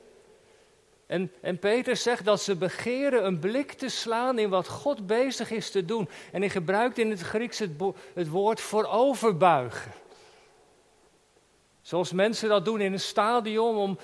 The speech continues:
voorover te buigen, om te kijken wat daar gebeurt. Al die toeschouwers die kijken, "Oké, daar gaat Max Verstappen."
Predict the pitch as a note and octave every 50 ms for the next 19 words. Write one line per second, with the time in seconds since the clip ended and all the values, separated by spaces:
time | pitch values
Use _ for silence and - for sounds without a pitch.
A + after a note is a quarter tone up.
0 | - - - - F#3+ F3 E3+ G3+ A#3 B3+ C4 A3 A3 - B3 A3 E3+ E3+ G#3+ A3+
1 | A#3+ A3+ - G#3+ F3+ G3+ G3+ - - A3 A#3+ B3+ - A#3 G#3 G#3 G3+ - G#3 G3+
2 | - - F3+ D#3 C#3 F#3 G#3+ A#3 A#3+ A3 A#3 A3+ A#3 G3+ G#3 F#3+ - B3+ C4+ C4+
3 | - - - A#3+ B3 B3+ C4+ B3 F#3 - A#3 F3 - - A#3+ B3 C4+ C4 - G3
4 | A#3 - - C4 A#3+ B3 A#3 - - - - - - - - - - F#3+ G#3+ G3+
5 | G#3+ A3 G#3 F#3+ G#3 A3 - - - - - D#3+ - - A3 G#3+ G#3+ - C3 A2